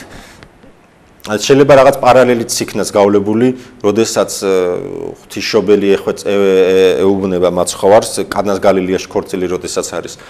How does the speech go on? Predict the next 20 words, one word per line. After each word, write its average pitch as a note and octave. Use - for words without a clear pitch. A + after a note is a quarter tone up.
როდესაც F#2+
ღვთისმშობელი F#2
ეუბნება, F2+
რომ, E2+
ე, -
ღვინო G2+
შემოაკლდა, G#2+
აღარა F#2+
აქვთ E2+
ღვინო F#2+
და E2+
ქრისტე A2+
ეუბნება, F#2+
რომ E2+
დედაკაცო, G2+
ჩემი G#2+
ჟამი A2
ჯერ G2+
არ G2
მოსულა. G2